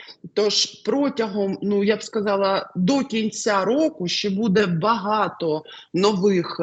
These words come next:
даних, вводних та змін, аби оцю всю,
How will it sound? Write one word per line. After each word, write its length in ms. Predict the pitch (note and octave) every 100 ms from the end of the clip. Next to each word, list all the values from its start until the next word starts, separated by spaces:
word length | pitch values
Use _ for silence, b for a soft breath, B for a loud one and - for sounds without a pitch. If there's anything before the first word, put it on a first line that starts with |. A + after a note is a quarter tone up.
| D3+
даних, 720 | D#3 G3 F3+ E3+ D#3+ D#3+ -
вводних 760 | D#3+ D3+ F#3+ G3 E3 E3+ D#3 - -
та 140 | D#3
змін, 600 | D3+ D3+ F#3+ C#4+ E4+ E4 B B B -
аби 540 | E3 E3+ G#3 A#3+ A3+
оцю 520 | - D#3 F3 - G#3
всю, 680 | G#3+ - - G3+ G3 F3+